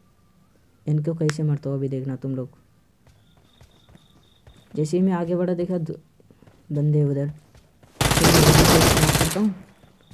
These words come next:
और पीछे आके यूजी reload करके दूसरे बंदे को जाके देखना अभी कैसे मारता हूँ। वो बंदे रिवाइव कर रहे, एक नेट डालता हूँ लेकिन नेट से कुछ होता नहीं है,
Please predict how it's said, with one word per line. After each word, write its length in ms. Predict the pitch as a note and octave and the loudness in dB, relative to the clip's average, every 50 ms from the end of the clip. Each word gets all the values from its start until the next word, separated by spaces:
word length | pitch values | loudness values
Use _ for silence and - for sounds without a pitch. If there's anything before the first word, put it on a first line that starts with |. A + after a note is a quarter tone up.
| - - | -6 -4
और 200 | - D3 D3 - | -2 0 0 0
पीछे 300 | - D#3+ D#3+ D#3 - D#3+ | 0 0 0 0 0 0
आके 180 | D#3 D#3 E3 E3 | 0 0 0 0
यूजी 560 | E3 E3 D#3+ - - - F3 D3+ D3+ D#3+ D#3+ | 0 -2 -2 -2 -2 0 0 0 0 2 2
reload 260 | D#3 D3+ D3 D#3 D#3 | 2 2 2 2 2
करके 300 | D#3 - D#3+ D#3+ - A3 A3 G3+ - - - _ - - - - | 0 0 0 0 2 2 2 0 -2 -6 -18 _ -20 -20 -16 -10
दूसरे 320 | - C#3+ D3+ D3 - D#3+ D#3 | -6 -6 -6 -4 -4 -4 -2
बंदे 220 | D3+ D3+ D3+ D3+ | 0 0 0 0
को 120 | D3 D#3 D3+ | 0 0 -2
जाके 280 | D3 C#3 C3+ C#3+ - | -2 -4 -4 -4 -4
देखना 280 | D3 D3 C#3 D3+ C#3+ C#3 | -4 -2 -2 -4 -4 -4
अभी 120 | C3+ C#3 | -6 -6
कैसे 320 | - - C3+ C#3+ - - C#3+ | -6 -6 -8 -8 -8 -8 -8
मारता 320 | C#3 C3+ B2+ - - C3+ | -8 -8 -8 -10 -10 -12
हूँ। 100 | C3+ D3 - - - _ - - - - | -12 -12 -16 -20 -20 _ -20 -14 -8 -6
वो 80 | D#3 | -4
बंदे 220 | D#3+ E3 E3+ F3 E3+ | -2 -2 -2 0 0
रिवाइव 240 | D#3+ D#3+ E3 E3 | 0 0 0 -2
कर 80 | E3+ F3 | -2 -2
रहे, 120 | E3 D#3+ | -2 -2
एक 260 | D#3 - F#3 F#3+ F#3 F3+ | -2 0 -2 -2 -2 -2
नेट 220 | F3 F3+ F#3 F#3 | -4 -2 -2 -2
डालता 240 | F#3 F3+ F3 E3 F3 | -2 -4 -4 -4 -6
हूँ 80 | F3 | -6
लेकिन 260 | F3 E3+ F3+ F3+ E3+ E3 | -6 -6 -6 -6 -4 -2
नेट 240 | E3 D#3+ E3 D#3+ | 0 0 0 -2
से 140 | D#3+ - - E3+ | -2 -6 -8 -8
कुछ 200 | - F3 E3 - | -8 -10 -8 -6
होता 300 | - D3 C#3+ D3 D#3+ E3 | -6 -6 -4 -4 -2 -2
नहीं 220 | E3 D3 C3 C3 | -2 -2 -2 -4
है, 100 | C3+ D#3 | -8 -10